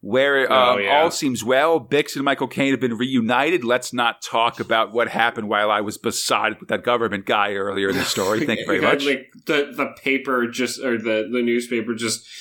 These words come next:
Speaker 2: just goes up in front of his face defectively. You know, like, "No,
Speaker 1: Yes, like,
Speaker 2: we're not talking
Speaker 1: please.
Speaker 2: about this."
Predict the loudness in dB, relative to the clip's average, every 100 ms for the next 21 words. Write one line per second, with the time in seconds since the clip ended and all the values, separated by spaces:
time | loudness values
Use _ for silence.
0 | _ -8 -4 -2 -4 -6 -4 -2 0 0
1 | -2 -2 -2 -2 -2 -2 -2 -4 -4 -4
2 | -4 -6 -8 -6 -6 -8 -6 -6 -8 -12
3 | _ -6 -2 -2 -4 -2 0 0 2 2
4 | 2 2 0 2 2 2 0 -2 -2 -4
5 | -6